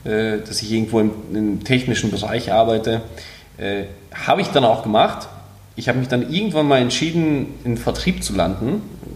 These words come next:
Gott weiß wieso. Ich habe mir halt einfach gedacht, hey, ist eine coole Geschichte. Äh, und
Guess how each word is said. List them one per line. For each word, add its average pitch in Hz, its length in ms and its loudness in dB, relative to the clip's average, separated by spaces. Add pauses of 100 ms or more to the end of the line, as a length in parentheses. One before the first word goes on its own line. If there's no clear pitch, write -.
(180)
Gott - 200 -2
weiß 98 240 4
wieso. 101 480 -2 (1200)
Ich - 60 -12
habe 117 120 -6
mir 104 60 2
halt 101 120 4
einfach 107 200 -2
gedacht, 110 300 2
hey, 139 100 6
ist 98 160 0
eine 107 100 -4
coole 127 180 4
Geschichte. 190 440 0 (460)
Äh, 113 240 -2
und 110 400 -4